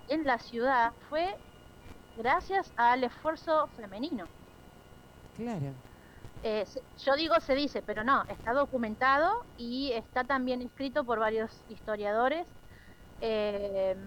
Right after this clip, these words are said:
Speaker 1: y hay, eh, también datos de, eh, mujeres que tuvieron grados de capitana, por ejemplo. Eh, el caso de Manuela Pedraza, la que le decían la tucumanesa, que ella era de Tucumán, eh,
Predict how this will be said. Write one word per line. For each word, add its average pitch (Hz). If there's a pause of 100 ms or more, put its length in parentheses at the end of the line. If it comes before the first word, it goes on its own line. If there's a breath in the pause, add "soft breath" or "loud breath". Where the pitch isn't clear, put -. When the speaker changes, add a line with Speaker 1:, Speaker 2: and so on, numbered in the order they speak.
(440)
Speaker 1:
y 226
hay, 262
eh, 226
también 254 (260)
datos 269
de, 254
eh, 202
mujeres 269 (160)
que 285 (120)
tuvieron 262
grados 269
de 233
capitana, 233
por 208
ejemplo. 233 (640)
Eh, 208
el 208
caso 247
de 220
Manuela 226
Pedraza, 233
la 208
que 208
le 208
decían 233
la 220
tucumanesa, 208
que 202
ella 190
era 220
de 226
Tucumán, 254 (720 loud breath)
eh, 196